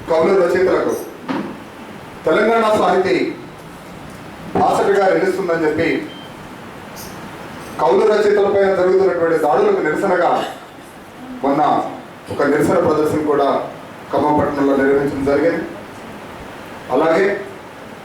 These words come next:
కవులు, రచయితలు ప్రస్తుత మన సామాజిక పరిస్థితులపైన స్పందిస్తున్నటువంటి సందర్భం కూడా,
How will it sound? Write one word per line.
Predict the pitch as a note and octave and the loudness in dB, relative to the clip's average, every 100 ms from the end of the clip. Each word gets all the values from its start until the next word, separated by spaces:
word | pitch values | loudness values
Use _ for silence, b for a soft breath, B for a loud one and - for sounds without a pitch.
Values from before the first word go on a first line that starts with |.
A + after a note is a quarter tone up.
| - - - - - - A#3 - - B3 - - - | -18 -16 -16 -16 -16 -14 -12 -12 -12 -12 -12 -12 -2
కవులు, | D#3+ A#3+ A#3+ A3+ | 2 4 4 4
రచయితలు | A3 A3 G#3+ G#3 F#3+ - - - - - - - - - - - - - - A#3+ - C#4 C4 B3+ B3+ B3 A#3+ - - - - - - - - | 4 4 4 4 2 0 -6 -16 -20 -20 -20 -18 -18 -18 -18 -18 -18 -18 -16 -16 -14 -14 -14 -14 -12 -12 -12 -14 -14 -14 -14 -14 -14 -12 -2
ప్రస్తుత | F3 F#3+ A#3+ | 2 4 4
మన | A3+ G3+ F#3 - - - - - - - - - - - - - - - | 4 4 4 2 -2 -8 -16 -18 -18 -18 -18 -18 -18 -18 -16 -16 -16 -4
సామాజిక | - - A3+ A3+ A3+ G#3+ | 0 2 4 4 4 2
పరిస్థితులపైన | F#3 F3 - F#3+ F#3 F3 D3 - - - - - - - - - - G#3+ - A3 - G3+ G3 F#3 - - | 2 2 2 4 4 2 2 -2 -6 -12 -16 -16 -16 -16 -16 -16 -16 -14 -12 -14 -14 -14 -14 -14 -12 -6
స్పందిస్తున్నటువంటి | - F#3 F#3+ B3+ - A3+ G#3 G#3 G3 | 0 2 4 4 4 2 4 4 2
సందర్భం | G3+ G3 F#3+ F#3+ | 2 2 4 4
కూడా, | F#3 F3+ F3 | 4 4 4